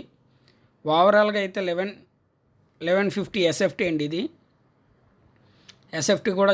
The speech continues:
చాలా ఎక్కువ వచ్చింది మనకి. చూసారు కదా, వాల్ టైల్స్ కూడా అయిపోయాయి వాష్‌రూమ్‌లో.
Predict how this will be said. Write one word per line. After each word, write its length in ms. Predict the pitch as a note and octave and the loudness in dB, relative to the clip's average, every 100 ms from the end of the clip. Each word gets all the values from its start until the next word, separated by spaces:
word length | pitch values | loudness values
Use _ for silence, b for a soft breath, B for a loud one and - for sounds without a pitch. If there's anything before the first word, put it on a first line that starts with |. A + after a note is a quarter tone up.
| G3 | 0
చాలా 180 | E3+ F3 | -2 -2
ఎక్కువ 220 | D3 F#3+ | -4 -8
వచ్చింది 300 | F3 F3 D#3+ | -6 -4 -2
మనకి. 340 | D#3 C#3+ D#3+ G#3 - _ _ _ _ b b b - | -2 -4 -8 -10 -12 _ _ _ _ b b b -10
చూసారు 300 | G3 - G3 | -4 0 2
కదా, 140 | G3 G#3 | 2 2
వాల్ 240 | E3+ F3+ | 2 0
టైల్స్ 220 | F3+ F3+ F3+ | 0 -2 -4
కూడా 140 | E3+ | -2
అయిపోయాయి 280 | F3 E3+ F3+ | -2 -2 -2
వాష్‌రూమ్‌లో. 500 | D#3 D#3 E3+ D#3+ E3 | -2 -4 -6 -6 -6